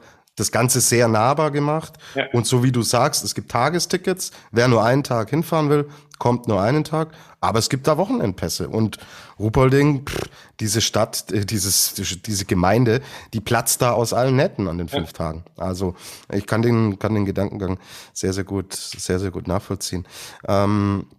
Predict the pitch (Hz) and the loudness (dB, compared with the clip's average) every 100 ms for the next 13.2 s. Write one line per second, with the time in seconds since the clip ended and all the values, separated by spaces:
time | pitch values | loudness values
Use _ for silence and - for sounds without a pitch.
0 | _ _ _ - - _ - 95 95 _ | _ _ _ -8 -8 _ -16 -16 -16 _
1 | 98 - _ _ _ - - 131 151 170 | -20 -20 _ _ _ -12 0 0 2 4
2 | 143 131 135 120 - 185 - 170 151 131 | 4 2 2 2 2 -2 0 0 0 0
3 | 120 120 131 120 127 127 113 120 107 127 | 2 2 2 0 0 0 0 2 2 2
4 | 131 123 - - - 107 123 127 117 110 | 2 0 -4 -16 -4 2 2 2 0 0
5 | 113 113 110 - - - - - 113 113 | 0 0 0 -6 -20 -20 -12 -2 0 2
6 | 107 110 113 131 147 120 - 107 - 135 | 2 2 2 0 0 0 -2 -4 0 0
7 | - 180 180 - _ _ _ _ _ - | 2 0 -2 -8 _ _ _ _ _ -20
8 | - - 113 120 160 165 131 160 170 131 | -20 -14 -4 0 2 2 2 2 2 0
9 | 104 92 - 104 98 95 90 - - - | 2 0 2 2 2 2 -2 -8 -20 -20
10 | - 104 127 - 117 107 127 151 143 - | -2 2 2 2 0 2 0 0 -4 0
11 | 135 135 131 117 110 104 110 117 - 117 | 2 2 0 0 0 0 0 2 2 2
12 | 113 104 123 127 104 101 98 - 95 92 | 4 6 4 2 0 0 -2 -4 -4 -4
13 | 98 - | -6 -10